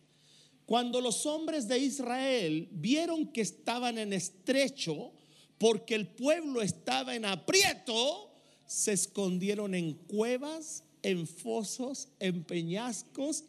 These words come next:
en rocas y en cisternas. Si yo me pongo ahí a, a desglosar todas esas dimensiones, esto te vuelve loco. ¿Qué los llevó a ellos a la cueva?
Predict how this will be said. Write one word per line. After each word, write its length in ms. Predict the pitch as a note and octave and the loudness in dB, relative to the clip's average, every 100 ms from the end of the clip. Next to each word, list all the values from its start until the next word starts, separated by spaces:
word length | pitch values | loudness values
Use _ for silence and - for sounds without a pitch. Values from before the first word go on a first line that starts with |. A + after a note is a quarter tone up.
| - | -4
en 280 | G#3 F#3+ F3+ | -2 -2 -4
rocas 640 | F#3+ B3+ D#4 - D#4 - - | -2 -2 -4 -6 -6 -8 -6
y 80 | G3+ | -4
en 140 | F#3 | -2
cisternas. 960 | F#3+ F#3 - - B2+ G#2+ F2+ - - - _ _ _ _ _ _ _ _ _ _ _ | -2 -2 -4 -2 -2 -4 -10 -12 -18 -20 _ _ _ _ _ _ _ _ _ _ _
Si 200 | - F#3 | -4 -2
yo 100 | A3 | 0
me 80 | A#3 | -2
pongo 300 | A#3 A#3 A3 | -4 -2 -2
ahí 180 | A#3 A#3 | 0 0
a, 360 | G#3+ G3 F#3 | -2 -4 -4
a 60 | G3 | -4
desglosar 560 | G3+ G3 F#3 A3+ A3+ | -2 0 0 -2 -2
todas 220 | A3+ A3+ G3+ | -2 -2 -2
esas 160 | G3 | -2
dimensiones, 600 | G3 F#3+ E3+ A#3 A#3+ A#3 | -2 0 -2 -2 -4 -4
esto 220 | - G3 | -4 -6
te 80 | F3+ | -4
vuelve 240 | F#3 G3 F3+ | -4 -2 -2
loco. 320 | C3 - - - _ _ _ _ _ _ _ _ _ _ _ | -4 -6 -16 -20 _ _ _ _ _ _ _ _ _ _ _
¿Qué 160 | - E4+ | 2 2
los 200 | F4+ D4+ | 2 0
llevó 360 | C4+ C4+ C#4+ C#4 | 0 0 -2 0
a 160 | C4+ | 0
ellos 240 | C#4+ C4+ A#3 | 0 0 0
a 40 | |
la 140 | A3+ | -2
cueva? 400 | F#3 A#3 C#4 D4 | -2 0 0 -4